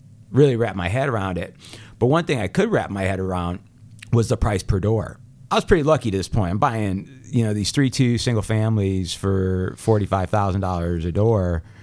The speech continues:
Um, I'm, I'm feeling pretty fortunate. Well, she shows me an apartment complex. I'm using, uh, Charlotte geography. So for the people,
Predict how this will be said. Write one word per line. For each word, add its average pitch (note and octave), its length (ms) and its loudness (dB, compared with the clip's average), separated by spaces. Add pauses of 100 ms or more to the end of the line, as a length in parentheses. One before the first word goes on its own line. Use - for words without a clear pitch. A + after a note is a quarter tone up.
(300)
Um, F2 520 0 (140)
I'm, G#2 260 -2
I'm A2+ 120 0
feeling B2+ 240 2
pretty G#2 180 2
fortunate. A2 600 -2 (260)
Well, - 100 0
she E3+ 200 0
shows C3+ 340 2
me A2 300 -2
an G2 80 -2
apartment A#2 460 0
complex. G2 720 -2 (400)
I'm G2+ 200 2
using, G#2 460 2
uh, F2+ 480 0
Charlotte G2+ 380 2
geography. F#2+ 680 0
So F2 180 -2
for F#2+ 120 -4
the F2 100 0
people, F#2 460 -2